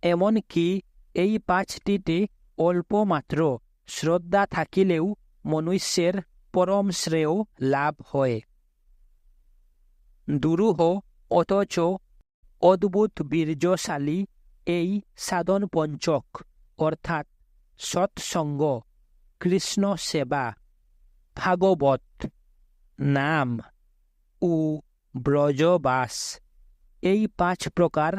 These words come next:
অঙ্গ। তাহাতে শ্রদ্ধা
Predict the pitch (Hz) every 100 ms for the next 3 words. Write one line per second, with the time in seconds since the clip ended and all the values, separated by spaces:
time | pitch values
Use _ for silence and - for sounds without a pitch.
0 | - _ - 156 147 139 139 110 - _
1 | _ _ _ _ _ _ _ _ _ _
2 | _ - _ 185 185 208 - 170 208 -
3 | _ _ _ _ - - 165 180 175 175
4 | 202